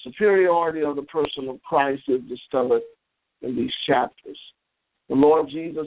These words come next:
is greater than any human leader, prophets, in Hebrews one through three. He is the Son of God. He is the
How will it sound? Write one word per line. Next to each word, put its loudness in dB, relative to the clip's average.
is -8
greater 0
than -8
any -6
human -2
leader, -4
prophets, 0
in -10
Hebrews 2
one -2
through -4
three. -4
He 4
is 6
the -8
Son 0
of -6
God. -4
He -2
is 4
the 0